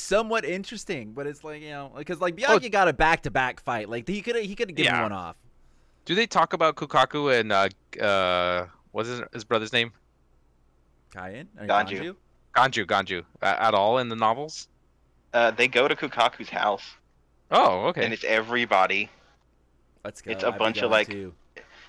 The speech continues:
Speaker 3: it's a bunch of captains, Arrancar, Quincy's, and Fullbrings just hanging out at, <laughs> at Kukaku's house.
Speaker 2: Wait, so are the Arrancars just cool, just,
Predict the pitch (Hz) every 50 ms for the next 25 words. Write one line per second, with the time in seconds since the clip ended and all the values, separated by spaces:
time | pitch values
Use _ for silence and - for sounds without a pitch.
0 | _ - 113 123 - - 143 123 110 131 131 135 139 - - 135 123 113 - -
1 | - 113 110 120 - - - 139 139 139 139 127 - - 117 113 104 104 104 107
2 | 110 117 113 - - 117 113 110 107 - - - 120 110 107 - 120 110 110 104
3 | 104 - - 101 104 95 104 101 98 101 - - 107 - - - - - 98 98
4 | 101 101 95 92 95 98 104 110 107 - _ _ _ _ _ _ - 101 98 95
5 | 104 - - - - 156 - - - 131 113 - 104 101 98 - - 107 104 120
6 | 110 113 120 123 - - _ _ _ _ _ - 160 208 214 - - - - 139
7 | 156 156 147 190 190 175 131 113 120 143 - 226 196 - - 120 - - - -
8 | 139 147 151 151 127 - -